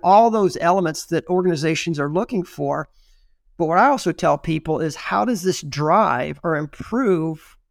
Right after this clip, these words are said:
on the technical side, the knowledge side? And initially people are like, "Well, you're talking about emotional intelligence. It's not the technical stuff." But ultimately somebody will say, "Well,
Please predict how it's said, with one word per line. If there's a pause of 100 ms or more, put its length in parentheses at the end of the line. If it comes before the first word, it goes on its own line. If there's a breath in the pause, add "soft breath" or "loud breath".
(460)
on
the
technical
side,
the
knowledge
side? (920)
And
initially
people
are
like,
"Well,
you're
talking
about
emotional
intelligence.
It's
not
the
technical
stuff." (640)
But
ultimately
somebody
will
say,
"Well,